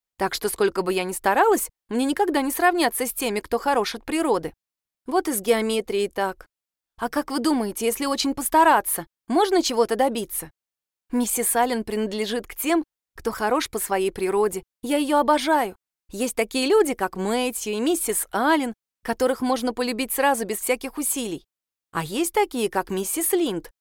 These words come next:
которых полюбить трудно, тут надо постараться. Ты знаешь, что их есть за что полюбить. Они много знают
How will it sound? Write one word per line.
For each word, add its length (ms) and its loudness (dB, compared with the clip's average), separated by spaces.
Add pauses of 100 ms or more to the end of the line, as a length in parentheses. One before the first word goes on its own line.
(140)
которых 400 0
полюбить 380 -4
трудно, 440 2 (180)
тут 140 -6
надо 220 0
постараться. 720 2 (600)
Ты 100 -8
знаешь, 520 -2 (340)
что 220 -6
их 180 -4
есть 360 -2
за 120 0
что 240 -2
полюбить. 560 -6 (280)
Они 200 0
много 300 4
знают 600 -2